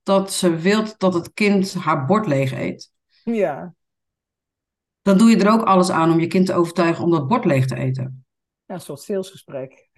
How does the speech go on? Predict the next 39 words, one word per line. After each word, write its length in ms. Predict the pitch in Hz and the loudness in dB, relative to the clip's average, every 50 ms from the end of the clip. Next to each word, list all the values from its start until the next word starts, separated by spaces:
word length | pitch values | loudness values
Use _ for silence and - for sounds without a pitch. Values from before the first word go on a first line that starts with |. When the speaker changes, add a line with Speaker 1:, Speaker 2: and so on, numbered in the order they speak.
| _ _ - - - | _ _ -20 -10 -8
Speaker 2:
<laughs> 1160 | - 247 - - 277 277 - 233 - 196 214 220 - 175 - 208 165 180 165 202 - - - 214 202 - - 220 208 - _ _ - 185 160 - _ _ _ - - - - - _ _ _ _ _ _ _ | -6 -4 -2 -2 -2 -2 -2 -6 -6 -8 -8 -8 -6 -6 -6 -6 -6 -8 -8 -10 -10 -10 -10 -12 -12 -12 -10 -10 -10 -10 _ _ -14 -14 -14 -14 _ _ _ -20 -20 -20 -20 -20 _ _ _ _ _ _ _
Speaker 1:
Die 180 | - - 240 285 | 4 6 8 8
Speaker 2:
Oh, 40 | 285 | 8
Speaker 1:
komt 140 | 262 269 233 | 8 6 4
Speaker 2:
maar 160 | - - 320 | 4 2 2
Speaker 1:
ook 140 | 349 349 339 | 0 2 2
met 260 | 339 320 233 214 226 | 2 2 2 2 2
bezwaren. 840 | 220 262 240 190 202 233 220 220 208 196 185 180 170 156 151 143 151 | 2 2 2 2 2 2 4 4 4 2 2 2 0 0 0 -2 0
Waarom 340 | 151 196 220 254 269 285 294 | 2 2 4 6 6 6 6
Speaker 2:
Ja. 80 | 285 214 | 6 8
Speaker 1:
ze 240 | 220 214 196 - - | 8 8 6 6 4
dat 140 | - - - - | 0 -4 -2 -2
bord 200 | 254 294 - 294 | -2 -2 2 4
niet 200 | 294 294 294 233 | 4 4 4 4
leeg 260 | 233 214 202 190 165 | 4 4 4 4 4
wil 140 | 175 185 180 | 4 2 2
eten. 680 | - 175 180 175 170 - - 165 147 143 143 - - _ _ _ _ _ _ _ _ _ _ _ _ _ _ _ _ _ _ _ _ _ _ _ _ _ _ _ _ _ | 2 4 4 4 4 4 2 0 -2 -2 -2 -6 -14 _ _ _ _ _ _ _ _ _ _ _ _ _ _ _ _ _ _ _ _ _ _ _ _ _ _ _ _ _
Wat 240 | - 220 254 214 | 2 2 4 4
doe 140 | 190 277 320 | 6 6 6
je 140 | 302 262 202 | 6 4 4
Speaker 2:
Wat 80 | - 160 | 2 0
Speaker 1:
dan? 160 | 156 151 147 147 151 - _ _ _ _ _ | -4 -6 -6 -8 -12 -14 _ _ _ _ _
Dan 180 | - 190 202 185 | 0 2 4 4
buig 260 | 226 240 269 277 269 | 6 4 4 4 4
je 60 | 240 | 4
hem 140 | 220 208 202 | 6 6 6
ook 240 | 202 - - - - | 6 4 2 2 0
om. 460 | - 165 151 143 143 147 143 - - _ _ _ _ _ _ | 0 0 0 0 -2 -4 -6 -10 -16 _ _ _ _ _ _
En 120 | - 175 | 0 2
dan 100 | 180 180 | 4 4
Speaker 2:
Ja. 240 | 180 185 175 180 175 - - - - _ _ _ | 4 4 4 2 -2 -10 -18 -20 -20 _ _ _
Speaker 1:
creëer 420 | 196 202 220 220 226 226 226 220 | 0 2 4 4 4 6 6 4
je 160 | 208 202 - | 4 2 2
ook 180 | 226 269 269 262 | 2 2 4 4
een 120 | 233 - | 2 2
oplossing 680 | - 220 196 - 202 190 180 - - 180 170 170 175 175 | 2 0 -2 0 2 2 2 2 2 2 4 4 4 2
dat 100 | 180 175 | 2 0
het 140 | 175 - - | -2 -4 0
kind 420 | - 175 170 170 175 170 - - | 0 2 2 2 2 0 -6 -14